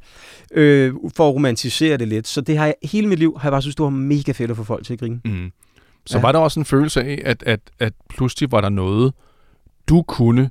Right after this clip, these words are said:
Speaker 1: som du elskede, og som fik en umiddelbar reaktion?
Speaker 2: Ja, helt sikkert. Altså, der var noget, jeg, jeg har altid vidst, jeg var god til det. Det ved, det må man sige, det er jantelovs Danmark. Jeg ved, jeg er god til at få folk
Speaker 1: Mhm.
Speaker 2: til at grine. Ikke dem alle sammen, men nok til, at det er blevet en levevej nu, ikke?
Speaker 1: Ja.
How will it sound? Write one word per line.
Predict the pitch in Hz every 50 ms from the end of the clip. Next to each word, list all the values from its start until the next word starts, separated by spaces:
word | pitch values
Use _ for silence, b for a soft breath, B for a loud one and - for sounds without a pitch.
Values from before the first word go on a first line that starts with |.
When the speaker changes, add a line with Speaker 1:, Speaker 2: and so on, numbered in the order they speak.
| - - -
Speaker 1:
som | - - - 110 101 92
du | - 98 95 -
elskede, | 127 131 135 143 - - - 170 160 143 -
og | 104 104
som | - - 107 98
fik | - - - 139 139 - - - -
en | 123 107 - -
umiddelbar | 123 123 139 139 - - - 90 98
reaktion? | 92 92 - - 117 110 110 - - _ -
Speaker 2:
Ja, | 117 127 131 143 117
helt | 143 170 180 147
sikkert. | 127 127 117 117 113 -
Altså, | 120 117 117 117
der | 113
var | 113 104 113
noget, | 120 143 175 180
jeg, | 160 107 - B B B B B B
jeg | 131
har | 127
altid | 156 165 196
vidst, | 190 185 175 -
jeg | 180 139
var | 123
god | - 165 190 -
til | - 131 127 120
det. | 117 110 - - _ -
Det | - 151
ved, | 147 151 139
det | 123 143 143
må | 143 131
man | 123 117 110
sige, | - 131 127 120
det | 120 123
er | 120
jantelovs | 113 110 120 120 131 120 113 110 107 -
Danmark. | - 113 107 110 107
Jeg | 120 160 170
ved, | 185 175
jeg | 175
er | 156
god | 135 - 160 143 147
til | 143
at | 151 131
få | 131 120
folk | 117 110 107
Speaker 1:
Mhm. | 104
Speaker 2:
til | 98 -
at | 131
grine. | - - 123 123 135 135 - -
Ikke | - 147 165 - -
dem | 220 196
alle | 170 139 139 160
sammen, | 170 - 160 131 127 127 120 - -
men | 156 147 147 139
nok | 143 147 170 -
til, | - - 175
at | 170 139
det | - 147
er |
blevet | 123 123 127 123
en | 120
levevej | 117 120 127 160 170 175 123 90
nu, | 95 135 143 156
ikke? | 170 185 190
Speaker 1:
Ja. | 120 92